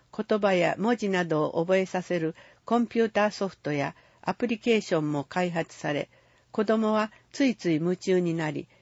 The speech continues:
長時間液晶画面を見続け、目を酷使する状況も目立ち、その結果、首や肩が硬く緊張している子供たちが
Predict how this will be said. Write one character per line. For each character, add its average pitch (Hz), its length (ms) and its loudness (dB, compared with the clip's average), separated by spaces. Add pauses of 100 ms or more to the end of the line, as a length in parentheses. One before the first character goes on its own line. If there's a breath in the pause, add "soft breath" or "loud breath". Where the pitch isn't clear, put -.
(180 soft breath)
長 247 200 4
時 226 140 -4
間 160 360 -2
液 - 240 -4
晶 226 260 2
画 208 160 2
面 151 320 0
を 139 60 0
見 170 140 -2
続 165 300 -6
け、 - 260 -4 (320 soft breath)
目 226 200 2
を 185 140 2
酷 202 300 -4
使 196 180 -12
す 202 160 -2
る 190 140 0
状 196 180 0
況 185 280 0
も 170 160 -2
目 165 160 -2
立 170 400 -4
ち、 - 40 -18 (500 soft breath)
そ 226 160 -2
の 226 120 0
結 220 280 -2
果、 208 240 -4 (260 soft breath)
首 220 260 -4
や 208 220 0 (180)
肩 202 300 0
が 143 220 -4
硬 214 280 -2
く 196 160 -4
緊 220 300 -2
張 214 220 0
し - 80 -14
て 202 220 0
い 196 100 0
る 185 100 -2
子 190 160 -4
供 190 220 -2
た 151 160 -6
ち - 160 -12
が 131 180 -4